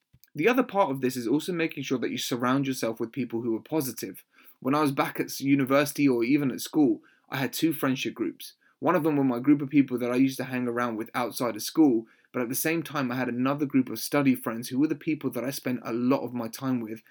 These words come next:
and actually they've ended up becoming some of my closest friends now. You've heard the saying that the people that you spend the majority of your time with are the people that you're going to turn into.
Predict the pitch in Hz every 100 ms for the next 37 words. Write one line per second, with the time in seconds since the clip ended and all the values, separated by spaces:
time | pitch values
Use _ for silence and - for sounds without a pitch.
0 | _ - 123 - - - 131 123 131 131
1 | 160 156 - 139 135 123 117 127 120 120
2 | 113 - 120 117 113 - 110 120 127 147
3 | 101 - _ _ _ - 143 156 202 143
4 | 131 147 120 117 156 - 127 147 151 156
5 | 135 131 - 131 120 120 117 127 139 143
6 | 160 156 156 - 127 113 110 107 120 120
7 | - 131 127 117 110 123 113 117 113 -
8 | - 117 113 139 139 107